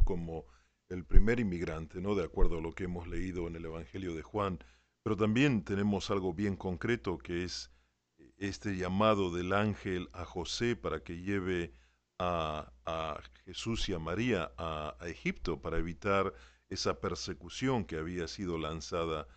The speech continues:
por Herodes. Así que es la naturaleza del ser humano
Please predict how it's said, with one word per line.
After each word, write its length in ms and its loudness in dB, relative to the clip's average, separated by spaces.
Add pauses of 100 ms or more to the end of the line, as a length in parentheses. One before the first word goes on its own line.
(360)
por 340 -4
Herodes. 680 0 (460)
Así 200 -6
que 340 2 (1040)
es 140 4
la 140 6
naturaleza 720 2
del 140 0
ser 200 -2
humano 680 -2